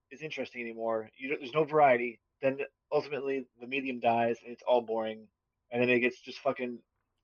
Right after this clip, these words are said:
sucked up by the casual." Like, I hate sounding like an elitist, I guess,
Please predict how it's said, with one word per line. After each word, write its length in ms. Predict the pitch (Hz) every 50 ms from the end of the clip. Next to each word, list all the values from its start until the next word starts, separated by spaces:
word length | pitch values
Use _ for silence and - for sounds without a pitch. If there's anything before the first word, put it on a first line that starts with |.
| _ _
sucked 200 | - 139 - -
up 120 | 139 - -
by 140 | 131 127
the 100 | 120 120
casual." 760 | - - 123 120 117 110 117 120 120 117 117 113 113 113 113 _ _ _ _ _ _ _ _ _
Like, 100 | 123 135
I 180 | 120 135 143 - - _ _ _ _ _
hate 180 | 180 185 180
sounding 220 | - 160 147 139 135
like 120 | 123 113
an 40 | 113
elitist, 400 | 117 120 127 123 117 117 - 120
I 20 |
guess, 160 | 113 113 110